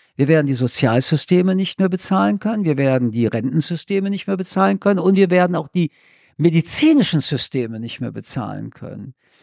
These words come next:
Und darüber müssen wir uns doch heute Gedanken machen. Wären wir resilient, im Sinne meiner Resilienz, würden wir uns alle auf den Weg machen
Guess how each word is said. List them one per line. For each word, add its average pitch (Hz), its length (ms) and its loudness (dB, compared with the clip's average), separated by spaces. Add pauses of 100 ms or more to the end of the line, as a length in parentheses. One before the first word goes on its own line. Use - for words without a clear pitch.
(220)
Und 170 160 4
darüber 208 340 2
müssen 214 300 2
wir 208 80 4
uns 190 140 2
doch - 200 0
heute 190 300 0
Gedanken 202 500 0
machen. 127 320 -2
Wären 170 320 2
wir 156 180 0
resilient, 147 920 4 (240)
im 160 120 0
Sinne 170 360 4
meiner 196 420 4
Resilienz, 127 680 2 (220)
würden 190 340 4
wir 180 60 0
uns 165 160 -2
alle 170 320 0
auf 147 160 -4
den 143 220 2
Weg 262 280 0
machen 151 420 -4